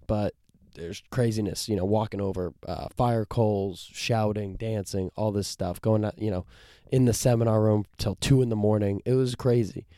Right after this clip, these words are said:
Um, so that's why I don't have a voice. I'm pushing through. It's Monday night. We're going through brick by brick here. So,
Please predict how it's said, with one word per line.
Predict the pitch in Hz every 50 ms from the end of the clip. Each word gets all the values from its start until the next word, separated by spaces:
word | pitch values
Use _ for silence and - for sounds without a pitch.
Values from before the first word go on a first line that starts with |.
| _ - - _ _ _ -
Um, | 113 117 113 113 110 110 110 113 120 - -
so | - - 131
that's | 139 147 143 -
why | 131 127
I |
don't | 120 120 120 120 113
have | 107
a | 104
voice. | 101 104 104 113 113 107 - - - -
I'm | 120 107
pushing | - 120 147 143 117 135 127 113
through. | 113 110 110
It's | 107 - - 120
Monday | 120 127 156 143 131 127
night. | 123 113 107 107 110 104 -
We're | 104 107
going | 104 120 120 123 127 120 113
through | - 101 107 104 107 92 - _ -
brick | 120 120 - -
by | - 131 120
brick | - - 113 101 98 - -
here. | - 107 92 92
So, | - - - 107 98 98